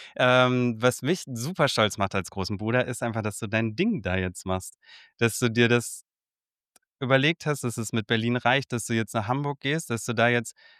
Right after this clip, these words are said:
quasi noch einmal etwas von vorne startest, dass du dir was suchst, was dich, was dich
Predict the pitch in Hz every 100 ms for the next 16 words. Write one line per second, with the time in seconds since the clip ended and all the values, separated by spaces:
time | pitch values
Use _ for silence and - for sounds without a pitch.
0 | _ _ - - 120 131 120 123 127 127
1 | - _ _ _ - 135 165 143 135 127
2 | 131 139 147 147 _ _ - 127 131 -
3 | 120 110 - 123 139 - 110 127 165 160
4 | - 117 110 113 120 113 117 104 104 117
5 | - 107 135 185 - 117 117 - 113 -
6 | - _ 113 - - 110 - -